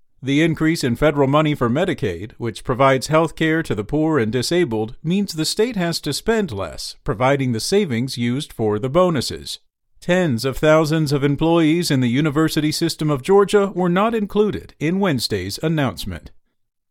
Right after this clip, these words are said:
And finally, Atlanta Mayor Keisha Lance Bottoms vetoed a measure the city council approved last week, giving the state control of a road bordering the Georgia Capitol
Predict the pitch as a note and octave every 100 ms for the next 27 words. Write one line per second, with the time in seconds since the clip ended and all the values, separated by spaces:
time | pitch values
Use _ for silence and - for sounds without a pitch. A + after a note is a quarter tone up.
0 | _ _ _ A#3 C4 C#4 B3 - A3 B3
1 | B3 B3 B3 - F#3+ F3+ G#3+ C#4+ D4+ A3+
2 | F3 F3+ F3+ - A#3 A#3+ B3 G3+ F3+ F#3+
3 | D3 D3+ E3+ E3+ G2 - - B2 A#3 A#3
4 | C3+ F#2+ D3 D3+ F3 G3+ A#2 G#2 C#3 -
5 | E3 F3+ F#3 F#3 G3+ F#3+ F3+ E3+ G#3 A3
6 | C3 A#2+ F#2 - A2 E2+ - _ B2 B2
7 | C#3+ C#3 - F3 F3+ E3+ D3+ F#3 F3+ F3
8 | D#3+ D3 C#3+ G3 A#3 E3 E3 F3+ F#3+ F#3+
9 | F3 D#3+ E3 F3+ E3 F3+ F#3 E3+ A2+ A2